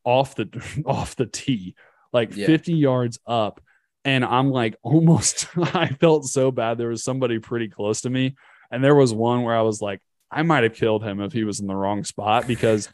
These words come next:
Speaker 1: I just could
Speaker 2: <laughs>
Speaker 1: not, like, I couldn't even, I, I wasn't even slicing it. Like, I just could not hit the, hit the ball. And the
Speaker 2: Yeah.
Speaker 1: frustration built up. It carried over. Like, I was blading every wedge that I tried to hit. I, I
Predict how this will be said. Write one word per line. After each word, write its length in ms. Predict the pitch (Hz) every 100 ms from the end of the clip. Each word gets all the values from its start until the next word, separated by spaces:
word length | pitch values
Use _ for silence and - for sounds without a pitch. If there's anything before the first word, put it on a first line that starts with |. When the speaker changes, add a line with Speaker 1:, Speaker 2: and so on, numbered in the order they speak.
| _ -
Speaker 1:
I 240 | - 107 156
just 220 | 160 -
could 200 | 160 110
Speaker 2:
<laughs> 0 |
Speaker 1:
not, 340 | 117 120 123
like, 300 | 113 110 107 _ _ _ -
I 120 | 120
couldn't 260 | 135 175 165
even, 320 | 147 123 110 123
I, 120 | 135
I 40 |
wasn't 280 | 147 175 170
even 180 | 156 110
slicing 680 | - - 95 107 120 92 90
it. 140 | 90
Like, 120 | 92 98
I 140 | 113
just 340 | 139 131 -
could 240 | - 139 120
not 260 | 110 101 104
hit 180 | 110
the, 100 | - 95 - -
hit 140 | 120
the 80 | 95
ball. 480 | 90 110 110 95 - _ _ _ -
And 360 | 135 113 110 101
the 60 | 120
Speaker 2:
Yeah. 60 |
Speaker 1:
frustration 540 | 120 127 123 117 - 110
built 240 | 110 107
up. 240 | 110 107 -
It 180 | 117 110 - 139
carried 340 | - 120 120 113
over. 340 | 113 113 113
Like, 140 | 107 104
I 80 | 107
was 140 | 104
blading 600 | 101 110 104 117 120 117
every 260 | 107 107 107
wedge 480 | 107 101 98 104 107
that 120 | 104
I 100 | 101
tried 280 | - 107 104
to 100 | 95
hit. 400 | 113 104 104 98 _ _ _ _
I, 220 | 107 110 95 107
I 180 | 101 92